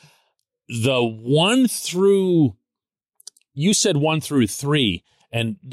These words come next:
I'm presuming that you're just taking Pickens and throwing him right onto the field, which would be nice. But let's remember that Pickens had the A C L, and we saw how that affected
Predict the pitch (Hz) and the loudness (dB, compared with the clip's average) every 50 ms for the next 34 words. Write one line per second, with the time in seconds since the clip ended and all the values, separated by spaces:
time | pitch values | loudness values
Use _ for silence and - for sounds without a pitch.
0 | - 123 135 160 175 - 151 156 139 131 160 175 160 147 135 117 113 113 120 131 | -6 -2 0 0 2 2 2 2 2 2 2 0 2 2 2 2 2 2 0 0
1 | 123 127 120 - - 139 127 104 120 113 104 - 135 131 - 127 107 92 90 101 | 0 0 -2 -2 0 0 -2 0 -2 -4 -4 -2 -4 -4 -2 -4 -6 -6 -6 -8
2 | 92 - 113 113 110 110 101 98 92 92 98 101 95 98 95 87 87 85 82 - | -8 -6 -4 -4 -2 -2 -2 -2 -2 -2 -2 -2 -4 -4 -6 -6 -8 -8 -8 -4
3 | - 156 147 120 98 90 87 95 110 104 - - - - _ _ _ _ - 120 | 0 0 2 2 0 -2 -4 -8 -6 -4 -4 -4 -4 -6 _ _ _ _ -10 -4
4 | 110 143 165 147 113 92 131 123 120 120 123 143 165 165 139 92 - - - - | -2 0 0 0 0 0 0 2 2 4 2 2 2 0 -2 -4 -4 -2 -2 -2
5 | - - - _ _ _ _ _ _ _ _ _ _ _ - 117 107 107 139 175 | -2 -4 -6 _ _ _ _ _ _ _ _ _ _ _ -6 -4 -2 0 0 0
6 | 180 - - 180 156 160 175 190 175 143 120 110 110 104 - _ - 156 143 - | 0 0 0 0 0 0 0 0 0 0 0 0 -2 -4 -6 _ -6 -4 -2 -2
7 | 139 120 110 101 - - _ _ _ _ _ _ _ - - - 156 156 160 131 | 0 0 0 -2 -4 -6 _ _ _ _ _ _ _ -8 -4 -2 0 0 0 0
8 | 127 131 127 127 135 127 107 - - 135 120 120 131 131 117 104 98 - _ _ | 0 0 2 2 0 0 0 0 0 0 0 2 0 0 0 -2 -2 -6 _ _
9 | _ _ - 107 113 107 120 127 127 - - - 151 147 143 127 107 135 131 131 | _ _ -10 -8 -4 -2 -2 0 0 0 0 0 0 0 -2 -2 -2 -4 -4 -2
10 | 127 127 127 120 107 - - 151 147 131 - - 107 - - | -2 0 0 -2 -2 -2 -2 -2 -2 -2 -2 -4 -6 -6 -6